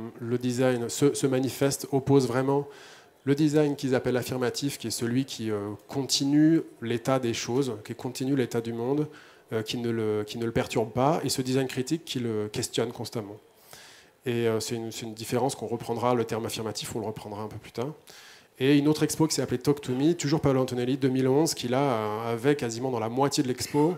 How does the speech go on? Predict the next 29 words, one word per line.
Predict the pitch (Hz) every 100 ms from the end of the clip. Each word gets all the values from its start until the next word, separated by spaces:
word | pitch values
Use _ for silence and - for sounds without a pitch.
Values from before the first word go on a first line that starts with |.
| 123
alors | 107
que | -
c'est | -
vraiment | 98 110
une | 117
expo, | 107 - -
c'est, | 123 107
c'est | 98 110
des | 107
expos | 113 123 - - _
très | - 139
monumentales, | 127 123 120 113 139 156 - - - -
la | 120 117
moitié | 131 147 147 156 165 151
était, | 117 -
euh, | 143 147 117 113
issue | 120 123 - 160
de | 151 120
la | 110
prom-, | - 135 123 123
de, | 117
de, | - 117 -
de | 120
l'école, | 117 127 131 147
le | 120
Royal | 110 127 127
College | 123 117
of | 113
Art | 107 139